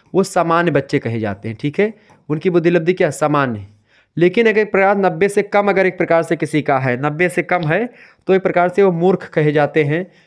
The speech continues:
ठीक है। उससे भी कम आप देखते हैं साठ वगैरह से, पचास साठ के आसपास अगर बुद्धि लब्धि है किसी बच्चे की निकलती है, तो एक प्रकार से वो समझो एकदम से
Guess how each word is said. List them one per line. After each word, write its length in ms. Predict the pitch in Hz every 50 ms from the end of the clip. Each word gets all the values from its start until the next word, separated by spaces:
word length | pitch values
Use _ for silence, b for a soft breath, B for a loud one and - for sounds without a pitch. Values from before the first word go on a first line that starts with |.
| b b
ठीक 160 | - 165 151
है। 60 | 190 175
उससे 300 | 165 160 165 - 190 185
भी 100 | 160 180
कम 180 | 180 185 175 170
आप 100 | 160 160
देखते 220 | 151 160 156 160
हैं 60 | 170 156
साठ 260 | - 170 165 160 151
वगैरह 220 | 165 160 160 160
से, 60 | 165 160
पचास 380 | 160 151 - 151 156 160 156
साठ 180 | - 160 156 151
के 100 | - 156
आसपास 320 | 151 143 - - 151 135
अगर 140 | 147 143 139
बुद्धि 220 | 135 143 135 127 139
लब्धि 260 | 131 131 123 117 131
है 80 | 131 123
किसी 220 | - 131 127 135
बच्चे 280 | 123 123 117 - - 117
की 120 | - 113
निकलती 400 | 117 117 120 113 107 - 110 107
है, 100 | 104 98 b b b b b b b
तो 60 | - 156
एक 80 | 151
प्रकार 240 | 156 139 - 160 165
से 100 | 160 185
वो 40 | 175
समझो 260 | - 165 156 147 160
एकदम 220 | 170 156 139 165 160
से 240 | 156 156 180 196 202